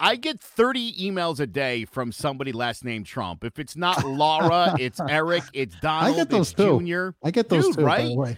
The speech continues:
Speaker 2: I do.
Speaker 1: Mike, let me ask you something. Again, right? We're Republicans. I, I don't
Speaker 2: Hmm.
Speaker 1: know if, if you're a, a card-carrying donator like I was for
Speaker 2: No,
Speaker 1: many
Speaker 2: I'm
Speaker 1: years.
Speaker 2: not.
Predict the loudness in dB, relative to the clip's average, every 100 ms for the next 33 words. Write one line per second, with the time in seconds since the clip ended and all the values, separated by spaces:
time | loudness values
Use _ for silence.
0 | -4 -2 2 2 2 0 0 2 0 0
1 | -4 -2 -4 -4 -8 -4 -2 -2 0 -2
2 | 0 0 0 0 -2 -2 -4 -4 -6 -8
3 | -4 0 2 4 2 0 -4 -4 -6 -2
4 | -2 -2 0 -2 -2 -6 -2 -4 -2 -2
5 | -2 -2 -2 -4 -2 -2 -2 -2 -4 -4
6 | -4 -4 -2 -2 -2 -4 -4 0 0 0
7 | -2 -4 -4 -2 -4 -6 -10